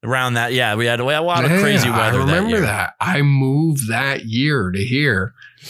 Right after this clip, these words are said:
Speaker 2: and it was, it was nuts.
Speaker 1: Yeah.
Speaker 2: And you know what's crazy too? Excuse me. The, uh, like, all the years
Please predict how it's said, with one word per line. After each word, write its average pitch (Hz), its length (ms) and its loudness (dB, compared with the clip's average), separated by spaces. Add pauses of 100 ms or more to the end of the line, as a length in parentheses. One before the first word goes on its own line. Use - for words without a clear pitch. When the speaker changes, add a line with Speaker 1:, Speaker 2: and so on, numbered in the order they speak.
(120)
Speaker 2:
and 107 760 2
it 120 140 0
was, 123 440 0 (120)
it 123 60 0
was 120 200 2
nuts. 180 560 -2 (320)
Speaker 1:
Yeah. 170 80 0
Speaker 2:
And 160 160 4
you 160 60 4
know 170 100 2
what's 233 240 -2
crazy 147 580 0
too? 208 380 0 (920)
Excuse 113 360 0
me. 95 160 0 (480)
The, 143 720 2 (320)
uh, 147 60 0
like, 139 320 0
all 185 260 -2
the 175 100 2
years 135 880 0